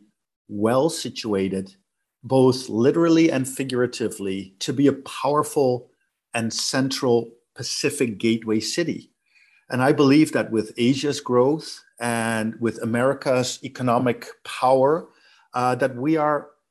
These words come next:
ideally positioned in the middle to be a great, um, center of dialogue, uh, a logistics hub, an academic and thought leadership center, a final, financial services leader,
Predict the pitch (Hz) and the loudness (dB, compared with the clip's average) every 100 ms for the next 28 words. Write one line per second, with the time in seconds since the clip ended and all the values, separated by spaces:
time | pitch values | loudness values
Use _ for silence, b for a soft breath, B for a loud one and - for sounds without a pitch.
0 | - 135 117 147 175 165 147 127 - 120 | -4 -4 0 2 2 -2 -6 -6 -6 -8
1 | 90 - - 131 131 175 - - - 135 | -12 -12 -2 0 2 2 -2 -10 -8 -2
2 | 127 123 120 117 - _ _ _ - - | 2 4 2 -2 -12 _ _ _ -14 -10
3 | 101 - 113 139 165 - 123 107 101 95 | -10 -4 0 2 0 -4 -6 -4 -4 -8
4 | - _ - - - 135 135 151 127 139 | -14 _ -14 -8 -4 -4 -2 -4 -2 0
5 | 151 160 113 80 82 - - - 113 110 | 2 2 0 -6 -10 -16 -20 -12 -8 -6
6 | 107 - 135 123 127 117 - 170 165 - | -6 -6 -4 0 0 -2 -2 -2 -2 -6
7 | 127 - - 95 87 - _ _ _ _ | -10 -10 -8 -8 -10 -18 _ _ _ _
8 | 135 135 139 - 131 147 156 151 139 131 | -6 -4 -4 -4 0 2 2 0 -4 -4
9 | 151 143 127 123 143 170 165 - 131 - | -2 -2 -2 -4 -2 0 0 -2 -6 -6
10 | - 113 98 - 90 82 _ _ _ - | -6 -6 -6 -8 -10 -12 _ _ _ -12
11 | 120 151 165 170 160 - - 143 156 226 | -6 -2 0 0 -2 -6 -4 0 2 2
12 | 170 - 120 104 104 113 - 113 107 95 | 0 -2 -2 -2 -4 -8 -2 0 0 -2
13 | 92 | -6